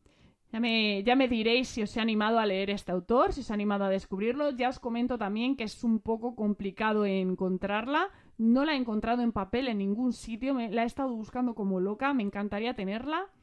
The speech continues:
Si hay algún oyente de Latinoamérica, me puede decir si allí todavía hay ediciones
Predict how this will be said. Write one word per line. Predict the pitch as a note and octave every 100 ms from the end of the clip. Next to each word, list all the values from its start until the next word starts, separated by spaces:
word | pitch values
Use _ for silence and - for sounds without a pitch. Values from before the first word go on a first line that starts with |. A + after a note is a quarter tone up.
| - - _
Si | - - G#3+
hay | G#3+ A#3+ C4 C4 B3+ B3+ A#3+ A#3 G3+
algún | C3+ E3+ A3 A#3+ A#3 A3+ A3 G#3+ G3 A2+ G2+
oyente | - G3+ G#3+ C4 C#4+ C4+ G#3+
de | G3+ F#3+ F#3
Latinoamérica, | F#3+ G#3+ G3+ G3+ C#4+ D#4 A#3
me | G3+
puede | G#3 A#3 A#3+
decir | G#3+ - B3
si | B3+
allí | G3+ A3+
todavía | A3+ A3+ G3+ A3 A#3
hay | G#3+ G#3
ediciones | G3 - G#3+ G#3+ G#3+ G3 F#3+